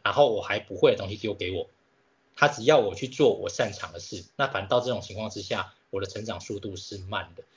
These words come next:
所以在这个过程里面，我的最关键的学习就是，一个人如果你希望他能成长的话，你应该给他相对有点挑战性的任务。这挑战性的任务可能不是一个完全他无法处理的，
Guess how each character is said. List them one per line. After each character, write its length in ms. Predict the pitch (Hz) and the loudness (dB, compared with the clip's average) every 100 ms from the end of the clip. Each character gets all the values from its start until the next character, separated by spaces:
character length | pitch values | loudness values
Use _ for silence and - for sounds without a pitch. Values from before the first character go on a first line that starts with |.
| - _ _ | -20 _ _
所 160 | - 156 | 2 6
以 20 | |
在 180 | 165 170 | 6 4
这 140 | 175 | 4
个 80 | 135 | 2
过 180 | 165 139 | 4 2
程 160 | 107 | 2
里 80 | 98 | -4
面， 200 | 113 110 | -2 -2
我 80 | 90 | -4
的 80 | 92 | -6
最 260 | - 127 | 2 0
关 240 | 123 113 113 | 4 0 2
键 160 | 123 | -2
的 80 | 95 | -4
学 240 | - 92 | -6 -6
习 160 | 101 92 | -6 -8
就 180 | 92 98 | -8 -8
是， 280 | 92 92 95 - _ _ | -8 -12 -14 -20 _ _
一 100 | 180 | 4
个 140 | 175 | 6
人 180 | 120 104 | 6 2
如 80 | 127 | 2
果 160 | 135 107 | 2 2
你 120 | 92 | -2
希 200 | - 120 | -2 4
望 200 | 123 113 | 4 4
他 200 | 113 110 | 0 -2
能 180 | 98 98 | -4 -8
成 220 | - 101 | -10 -6
长 200 | 95 82 | -6 -6
的 80 | 82 | -2
话， 300 | 110 92 - _ _ | -2 -2 -10 _ _
你 120 | 110 | -4
应 80 | 127 | 2
该 140 | 139 147 | 4 4
给 220 | 120 92 | 2 -2
他 360 | - 110 113 - _ _ _ | 0 0 0 -6 _ _ _
相 260 | - 131 127 | 0 0 6
对 300 | 135 98 - _ | 6 4 -4 _
有 100 | 110 | -4
点 160 | 113 117 | -2 -4
挑 80 | - | -4
战 140 | 107 | -4
性 200 | 104 95 | -4 -4
的 80 | 95 | -4
任 120 | 95 | -6
务。 100 | 90 _ _ _ _ _ _ _ _ _ | -10 _ _ _ _ _ _ _ _ _
这 120 | 185 | 4
挑 120 | 127 | 4
战 120 | 123 143 | 4 4
性 180 | 139 | 4
的 60 | 131 | 2
任 100 | 131 | 2
务 180 | 117 101 _ | 0 -2 _
可 140 | - 104 | -4 -4
能 100 | 107 | 0
不 100 | 113 | -2
是 160 | - | 0
一 100 | 127 | 0
个 240 | 123 104 - 101 | 4 4 4 0
完 160 | 107 | -2
全 260 | 110 104 98 | 0 -2 0
他 160 | 117 | 0
无 80 | 104 | 2
法 140 | 98 87 | 0 -2
处 200 | - 95 | -4 -8
理 120 | 92 | -8
的， 160 | - | -10